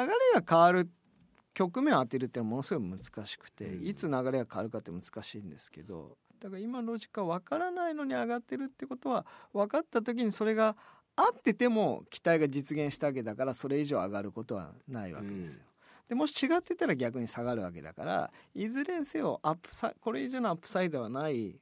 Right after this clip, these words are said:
Speaker 1: ダウンサイドは十分にある。で、せいぜい一番いいシナリオで横ばいだから、まあ、それだったら今から買う理由はないから、
Speaker 2: うん。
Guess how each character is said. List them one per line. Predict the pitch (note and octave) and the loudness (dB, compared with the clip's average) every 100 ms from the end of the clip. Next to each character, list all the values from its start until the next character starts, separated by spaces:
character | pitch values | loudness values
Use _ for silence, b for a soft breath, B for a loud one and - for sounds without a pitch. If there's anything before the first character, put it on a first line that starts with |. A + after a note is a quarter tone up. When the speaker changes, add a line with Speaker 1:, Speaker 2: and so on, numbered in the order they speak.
| - | -4
Speaker 1:
ダ | C#3+ | -2
ウ | D#3+ | -2
ン | |
サ | E3+ F3+ | -2 -2
イ | D#3+ - | -2 -8
ド | G#3 G3 | -8 -2
は | A#3+ D3+ | -2 -2
十 | A#2+ A2+ | -4 -6
分 | A2+ A2+ | -4 -6
に | G2 | -6
あ | F#2+ F#2 | -8 -8
る。 | D#2 - _ B B B B B | -10 -16 _ B B B B B
で、 | A#3 A3 | -4 -2
せ | - B3+ | 0 2
い | |
ぜ | G3 C#3+ F2+ - | 4 2 2 -4
い | E3 | -8
一 | F3 A#3 | -4 0
番 | A#3 A#3 | 2 4
い | A#3 | 4
い | G#3 | 2
シ | D#3 | 0
ナ | D3 | 0
リ | F3+ | 0
オ | |
で | D#3+ | 0
横 | G#2 A2 | -2 -2
ば | G#2+ G#2 | -6 -6
い | |
だ | G#2+ G2+ | -6 -6
か | C3 | -2
ら、 | F3+ C#3+ | 0 -2
ま | A#2 | -4
あ、 | |
そ | - G#3+ | -4 -4
れ | D#4 | -2
だ | E4 | -4
っ | |
た | - F#4 | -4 -4
ら | G4+ G4+ D3 - b b - | -2 0 0 -2 b b -6
今 | C#3+ B2+ | -4 0
か | F3+ | -2
ら | D3+ | -2
買 | - G2+ | -6 -8
う | F#2 | -8
理 | F#2 | -8
由 | F2+ | -8
は | |
な | F#2 F2 | -10 -12
い | |
か | - E3 | -12 -10
ら、 | A3 G3 | -8 -8
Speaker 2:
う | |
ん。 | F#2 | -8